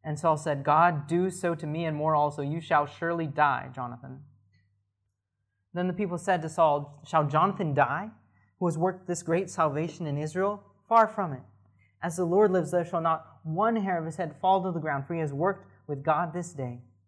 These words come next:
So the people ransomed Jonathan so that he did not die. Then Saul went up from pursuing the Philistines, and the Philistines went to their own place. Now this seems a bit of a strange way to continue this story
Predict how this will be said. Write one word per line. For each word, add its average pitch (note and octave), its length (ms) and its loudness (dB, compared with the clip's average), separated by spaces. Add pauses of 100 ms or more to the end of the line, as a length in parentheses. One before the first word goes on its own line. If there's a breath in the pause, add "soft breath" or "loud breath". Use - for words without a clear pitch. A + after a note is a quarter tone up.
(1040)
So - 120 -12
the D#3+ 100 -4
people F3+ 240 2
ransomed F#3 460 0
Jonathan F3 420 0
so D3 140 -10
that D3 140 -2
he D3+ 80 -6
did D3+ 140 -6
not D3+ 200 -4
die. C#3 300 -2 (1200)
Then E3 100 -4
Saul F#3 280 4
went F3 200 2
up G3 160 0
from D3 180 -2
pursuing D#3 420 -2
the D#3 80 -2
Philistines, F3+ 680 -2 (240 soft breath)
and D#3 160 -4
the D3 60 -10
Philistines E3+ 460 -2
went D#3 180 -2
to D3+ 80 -14
their C#3 160 -4
own C#3+ 240 -4
place. - 460 -12 (2000)
Now D#3 80 0
this G3 280 0
seems F#3 340 0
a D3 60 0
bit F3+ 300 0 (340)
of D3+ 100 0
a D3+ 60 0
strange F#3 360 0
way E3+ 140 6
to D3+ 120 4
continue D#3+ 640 -2
this C#3+ 180 -2
story E3 720 -2